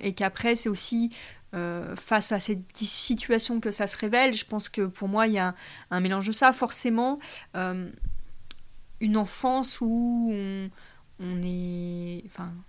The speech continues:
on est un peu plus malmené, on va dire. On, on, on doit développer des choses différentes, on doit s'adapter. Euh, ce que m'avait dit ma psy aussi, c'est que, euh, quand on a des parents, euh, alcooliques, c'est que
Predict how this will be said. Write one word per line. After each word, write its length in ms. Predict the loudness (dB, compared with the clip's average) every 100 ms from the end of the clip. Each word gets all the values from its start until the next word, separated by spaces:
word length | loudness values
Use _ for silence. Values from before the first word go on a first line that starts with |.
| -20 -10 -4
on 60 |
est 40 | -4
un 60 |
peu 160 | -6 -12
plus 200 | -6 0
malmené, 580 | 2 2 2 0 0 0
on 80 |
va 140 | 0 0
dire. 280 | 0 -2 -2
On, 100 | -4
on, 280 | -6 -8 -10 -14 -12 -4
on 80 |
doit 160 | 2 2
développer 500 | 4 2 0 0 0
des 120 | 2
choses 260 | 0 -2 -6
différentes, 640 | -8 -8 -4 -2 -2 -4
on 20 |
doit 140 | -2 -2
s'adapter. 580 | -4 -6 -6 -6 -6 -8 -16 -16 -12 -6
Euh, 160 | -4 -2
ce 100 | 0
que 80 |
m'avait 180 | 0 0
dit 120 | 0
ma 120 | 0 -2
psy 300 | 0 2 2
aussi, 340 | 2 2 2
c'est 200 | 2 0
que, 180 | -2 -2
euh, 320 | 0 2 0
quand 180 | -2 -2
on 40 |
a 80 | 0
des 140 | -2
parents, 520 | -2 0 0 -2 -4 -6
euh, 240 | -8 -6 -8
alcooliques, 580 | -4 -6 -4 -2 0 0
c'est 200 | -2 -4
que 360 | -6 -4 -2